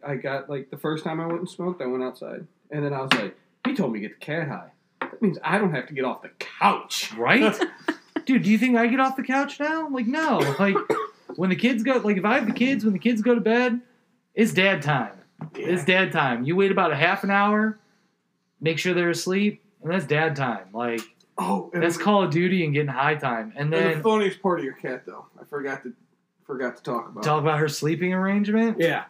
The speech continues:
Speaker 1: So I'm, like, trying to figure out where the cat's sleeping. So I'm, like, walking through the house all high, calling the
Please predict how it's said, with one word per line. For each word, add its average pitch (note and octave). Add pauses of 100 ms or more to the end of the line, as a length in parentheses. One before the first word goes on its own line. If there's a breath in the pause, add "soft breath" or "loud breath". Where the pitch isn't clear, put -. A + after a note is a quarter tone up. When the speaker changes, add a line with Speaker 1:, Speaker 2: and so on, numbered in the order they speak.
Speaker 1:
So G3
I'm, G#3
like, G#3
trying B3
to B3+
figure C4
out G#3
where F#3+
the -
cat's G3
sleeping. C#3+ (500)
So D#3+
I'm, F#3
like, F3+
walking C3
through B2+
the G#2
house A2+
all A#2
high, A#2+
calling G#2+
the -